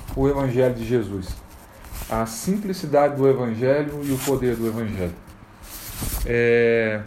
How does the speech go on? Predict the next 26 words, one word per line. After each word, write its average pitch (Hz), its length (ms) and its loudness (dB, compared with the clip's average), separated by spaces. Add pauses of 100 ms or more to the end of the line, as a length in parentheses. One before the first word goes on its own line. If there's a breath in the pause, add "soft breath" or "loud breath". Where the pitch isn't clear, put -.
(1500)
e 139 140 4
essas 156 180 -2
pessoas, 156 500 0 (160)
quando 143 180 -2
eu 143 60 4
falo 147 280 2
que 127 180 -6 (160)
muitos 165 260 0
estão 151 160 0
brincando 143 380 0
de 131 80 -6
ser 135 220 0
crente, 175 420 0 (560 loud breath)
é 131 80 2
porque 147 400 0
se 147 160 -2
dizem 190 400 2
cristãos, 175 680 0 (1400)
afirmam 180 580 2
que - 100 -6
são 165 200 0
cristãos, 160 540 0 (560)
vão 170 420 4
à 190 60 6
igreja, 170 480 4 (1120)
congregam, 180 680 6